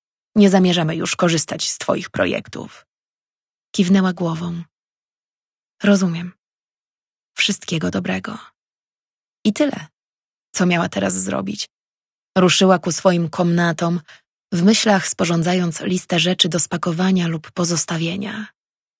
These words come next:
Od razu pomyślała o Timani, służącej, której pomogła. Nauczyła dziewczynę korzystać z magii, lecz Timani dysponowała zbyt małą mocą i nie obroniłaby się przed przeciętnym dołmiańskim magiem.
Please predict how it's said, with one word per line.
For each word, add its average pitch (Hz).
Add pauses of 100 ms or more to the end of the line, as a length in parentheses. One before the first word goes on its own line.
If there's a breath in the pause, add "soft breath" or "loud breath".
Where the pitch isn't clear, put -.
(460)
Od 180
razu 170
pomyślała 170
o 165
Timani, 175 (460 soft breath)
służącej, 190
której 165
pomogła. 165 (720)
Nauczyła 175
dziewczynę 165
korzystać 156
z 151
magii, 160 (440 loud breath)
lecz -
Timani 247
dysponowała 180
zbyt 170
małą 208
mocą 175 (420)
i 190
nie 196
obroniłaby 170
się 160
przed -
przeciętnym 165
dołmiańskim 151
magiem. 170